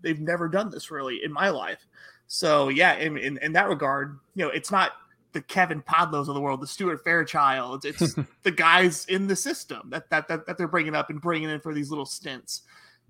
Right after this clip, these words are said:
Speaker 1: and filling in. So yeah, I mean, in, in that, in that regard, I don't think I've ever seen a Giants team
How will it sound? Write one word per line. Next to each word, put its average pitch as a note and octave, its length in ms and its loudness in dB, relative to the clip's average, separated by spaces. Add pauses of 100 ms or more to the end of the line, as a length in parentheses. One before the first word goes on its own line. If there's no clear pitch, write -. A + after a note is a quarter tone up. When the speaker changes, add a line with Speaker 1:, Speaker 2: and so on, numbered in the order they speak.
(120)
Speaker 1:
and D3 380 2
filling D3+ 380 0
in. C3 200 -4
So D3 280 -6
yeah, D#3+ 240 6
I C#3 60 4
mean, C#3+ 160 -4
in, C#3 260 -8
in C#3 100 -14
that, E3+ 180 0
in C#3+ 60 -12
that F#3 140 2
regard, C3 320 -2
I - 20 0
don't G#3+ 100 0
think E3 120 -2
I've C#3+ 100 -4 (140)
ever G3 160 -2
seen - 160 -8
a C3+ 40 -10
Giants C3+ 300 -12
team C#3 300 -8